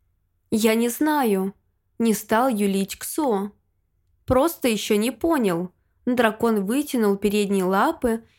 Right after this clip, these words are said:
и уложил на них голову. Так что теперь Райну было удобнее смотреть на Тириуса. Правда, дышать стало еще тяжелее. Все же смрадным было дыхание магического зверя.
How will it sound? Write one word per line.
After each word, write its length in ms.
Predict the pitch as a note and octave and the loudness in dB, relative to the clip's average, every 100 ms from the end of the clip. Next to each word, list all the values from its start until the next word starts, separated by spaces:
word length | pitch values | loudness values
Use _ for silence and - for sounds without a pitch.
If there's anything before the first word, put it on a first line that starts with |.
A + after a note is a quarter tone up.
| _ | _
и 80 | - | -2
уложил 540 | D4+ C4+ A#3 G#3 C#4 C#4+ | 0 2 0 0 -2 0
на 120 | G#3+ | 0
них 220 | G3+ G#3 | 0 -2
голову. 760 | G3 C#4 D4+ A3+ F#3 F#3 F#3 - _ _ _ _ _ _ _ | -2 0 0 0 0 -2 -4 -8 _ _ _ _ _ _ _
Так 200 | - C#4 | 0 0
что 220 | - - | -2 -4
теперь 480 | A3+ A3+ G#3 B3 A3+ | -4 -4 -2 0 2
Райну 460 | G3+ G3+ D4+ C4 G#3+ | 2 2 2 0 -2
было 280 | G3 A#3+ G#3+ | -2 -2 0
удобнее 500 | F#3+ G3 C4 A#3+ G3+ | 2 0 0 0 -2
смотреть 480 | - F#3+ G3 G3+ G3+ | -2 -2 0 0 2
на 100 | G3+ | -2
Тириуса. 840 | - D4+ C#4+ G#3 G3 - F#3 G3 - _ _ _ _ _ _ | -2 -2 0 -2 -2 -4 -4 -4 -10 _ _ _ _ _ _
Правда, 340 | - C4 A3+ G#3+ | 2 2 2 0
дышать 480 | G#3 G#3 - B3 - | 2 0 0 0 -2
стало 320 | - G3 F#3+ | -2 0 0
еще 260 | F#3 - | 0 -2
тяжелее. 800 | F#3 G#3 G3 B3 D4+ C#4 G3 F#3+ G3 _ _ | -2 -2 -2 0 0 0 0 -2 -8 _ _
Все 340 | - D#4+ D#4+ | -6 0 0
же 160 | C4+ B3 | 2 0
смрадным 720 | - A3 A3 B3+ D#4 B3 G#3 | 0 0 2 2 2 2 2
было 280 | A3+ A3+ G3+ | 2 2 2
дыхание 640 | G3 - A#3 C4 D4+ A#3 | 0 0 0 2 2 2
магического 720 | G3+ F#3+ G#3 G3+ G3+ - G#3 | 2 0 -2 -2 -4 -2 -2
зверя. 680 | G#3+ A#3+ D#4 D4 G#3+ F#3 G3 | -2 0 0 2 0 0 -4